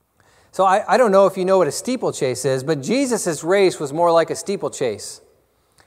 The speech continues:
That's one of those races where you have to run through the woods and jump over logs and over, over, uh, pits of mud, and you have to climb up obstacles and go down other obstacles. Jesus ran a difficult race with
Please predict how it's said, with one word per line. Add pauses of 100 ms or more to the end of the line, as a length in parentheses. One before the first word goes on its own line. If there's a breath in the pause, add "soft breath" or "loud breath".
(220 soft breath)
That's
one
of
those
races
where
you
have
to (340 loud breath)
run
through
the
woods
and
jump
over
logs
and
over, (300)
over, (260 loud breath)
uh,
pits
of
mud, (220 loud breath)
and
you
have
to
climb
up (140 loud breath)
obstacles
and
go
down
other
obstacles. (1120 soft breath)
Jesus
ran
a
difficult
race
with